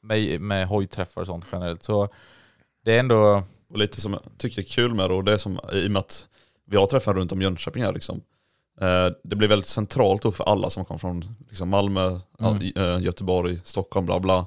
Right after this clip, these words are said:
Speaker 1: Ja.
Speaker 2: Tänk då till exempel på Madcap till exempel. Tänk de som bor ner i Malmö då, som ska åka hela vägen upp. Det blir liksom
Speaker 1: Mm.
Speaker 2: en bra bit, och det är det som är väldigt bra med liksom våra träffar, för att det ligger ju i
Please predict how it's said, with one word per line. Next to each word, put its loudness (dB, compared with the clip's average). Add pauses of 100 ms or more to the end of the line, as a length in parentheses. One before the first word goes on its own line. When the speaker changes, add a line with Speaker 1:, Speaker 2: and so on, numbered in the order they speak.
Speaker 1:
Ja. 0 (420)
Speaker 2:
Tänk 2
då 0
till 0
exempel -2 (380)
på -8
Madcap 2
till 0
exempel. -4
Tänk -4
de 0
som -2
bor 0
ner 2
i 2
Malmö 2
då, -2
som -6
ska -8
åka -6
hela 2
vägen 0
upp. -10
Det -2
blir 2
liksom -2
Speaker 1:
Mm. -4
Speaker 2:
en -2
bra 4
bit, -4
och -2 (400)
det 0
är 6
det 6
som 2
är 6
väldigt 4
bra 4
med 2
liksom -6
våra 0
träffar, -2
för -2
att -2
det 2
ligger -2
ju 0
i -2